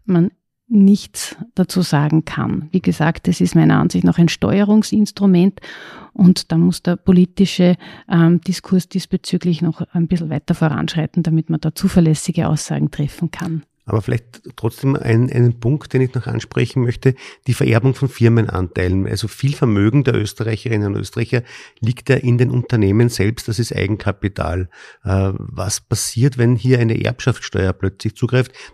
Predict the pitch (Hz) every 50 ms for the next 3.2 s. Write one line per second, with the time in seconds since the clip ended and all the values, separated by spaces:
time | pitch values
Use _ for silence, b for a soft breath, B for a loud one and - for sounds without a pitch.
0 | B - 113 107 110 131 127 - - 110 107 - - - 120 110 98 101 107 117
1 | - 123 120 - - 117 - 104 101 107 104 117 - - 117 117 120 120 - _
2 | B B B B B B 120 117 - - 123 120 - - 107 90 - 90 85 85
3 | 82 82 82 82